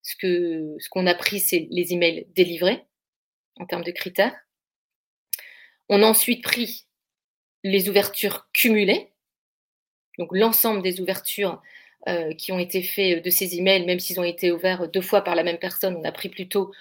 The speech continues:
le nombre de fois où les emails ont été ouverts, donc pas les ouvertures distinctes, mais bien les ouvertures cumulées. On a ensuite pris le poids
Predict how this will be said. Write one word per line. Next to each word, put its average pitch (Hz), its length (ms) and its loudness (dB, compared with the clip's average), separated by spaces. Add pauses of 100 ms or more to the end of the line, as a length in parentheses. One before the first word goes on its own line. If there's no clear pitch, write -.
(140)
le 190 160 4
nombre 196 400 8
de 190 120 0
fois 190 440 0 (360)
où 190 80 -6
les 175 200 2
emails 185 260 2
ont 165 100 -4
été 160 220 -6
ouverts, 185 300 0
donc 180 160 -8
pas 196 80 0
les 175 280 -4
ouvertures 175 420 -4
distinctes, 180 420 -4
mais 160 100 -6
bien 170 120 -4
les 170 140 -6
ouvertures - 400 -8
cumulées. 185 480 -6 (1500)
On 196 220 4
a 240 40 8
ensuite 254 420 2
pris - 520 -8 (280)
le 185 200 4
poids 269 480 4